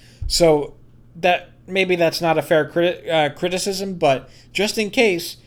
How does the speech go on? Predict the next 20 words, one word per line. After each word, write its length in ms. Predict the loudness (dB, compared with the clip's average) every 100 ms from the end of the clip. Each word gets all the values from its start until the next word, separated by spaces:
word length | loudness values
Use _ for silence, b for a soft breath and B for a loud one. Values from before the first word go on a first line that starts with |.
| b b -8
if 200 | -6 -4
you 140 | -2
don't 340 | 2 0 0 -12 -20 -20 -20 -20 -20 -20 -20 -16
show 380 | -8 2 4 6
any 220 | 4 2
evidence, 520 | 0 0 -2 -6 -8 -2
Tucker, 420 | 2 2 2 0
first 300 | 0 -2 0
of 80 | 4
all, 160 | 4
it's 120 | 2
hard 180 | -2 -2
to 80 | -2
take 220 | -6 -6
you 100 | -6
seriously 920 | -6 0 0 0 -6 -10 -8 -8 -10 B B B
when 180 | -6 -4
you 120 | -4
don't 300 | 0 -2 -2
present, 540 | -6 -4 -2 -2 -4